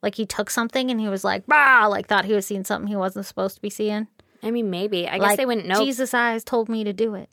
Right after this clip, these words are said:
Speaker 2: He might have been, 'cause they didn't arrest him for seven months, so then they wouldn't know if, like, he had anything in his system or whatever at the time.
Speaker 1: Yeah, but he never claimed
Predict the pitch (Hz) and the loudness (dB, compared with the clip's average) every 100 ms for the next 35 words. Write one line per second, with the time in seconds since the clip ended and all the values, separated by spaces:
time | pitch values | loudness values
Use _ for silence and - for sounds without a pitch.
0 | _ _ 262 220 226 320 233 170 196 214 | _ _ -2 -2 -2 -4 0 -2 -2 -8
1 | 240 254 285 359 220 202 277 208 196 190 | 0 0 2 0 2 2 0 -4 -4 -6
2 | - 220 196 180 202 170 - 190 185 175 | -2 -2 -2 -2 -2 -2 -6 -4 -4 -4
3 | 170 190 196 - 196 190 185 - 170 170 | -2 -2 -2 -4 -4 -2 -2 -4 -8 -6
4 | 214 190 180 175 180 165 151 170 220 214 | -8 -6 -6 -6 -8 -8 -10 -8 -6 -6
5 | 165 165 175 170 165 165 165 - 190 185 | -6 -6 -6 -4 -2 -4 -4 -4 -2 0
6 | 170 175 196 208 190 175 170 185 160 | 0 0 -2 -2 -2 -2 -4 -8 -8